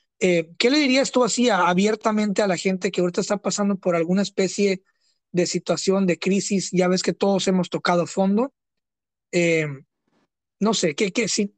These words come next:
si tuvieras chance de, de, de decirles algo, ¿qué, qué les dirías ahorita, corazón, basado a tu experiencia?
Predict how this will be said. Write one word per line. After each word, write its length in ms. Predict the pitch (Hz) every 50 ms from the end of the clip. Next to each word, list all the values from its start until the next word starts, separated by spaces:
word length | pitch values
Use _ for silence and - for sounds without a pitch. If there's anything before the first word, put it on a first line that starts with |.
| _ -
si 160 | - - 220
tuvieras 360 | 180 - - 226 247 262 233 -
chance 340 | - 254 240 233 - -
de, 180 | 220 196 175 160
de, 160 | 160 160 160 160
de 140 | 156 175
decirles 500 | 170 170 160 - 226 214 220 214 208 -
algo, 300 | 196 185 180 160 160 151
¿qué, 140 | - - 180 -
qué 120 | 220 226
les 140 | 254 269 233
dirías 340 | 226 208 202 214 208 196 -
ahorita, 260 | 196 190 185 - 202 - - _ _ _ _ _ _ _ _ _ _
corazón, 540 | - 151 139 147 - - 175 170 160 151 _ _ _ _ _ _ _
basado 360 | - 170 165 - - 180 180 175
a 40 |
tu 120 | 170 - 165
experiencia? 540 | - - - 160 151 156 147 139 - -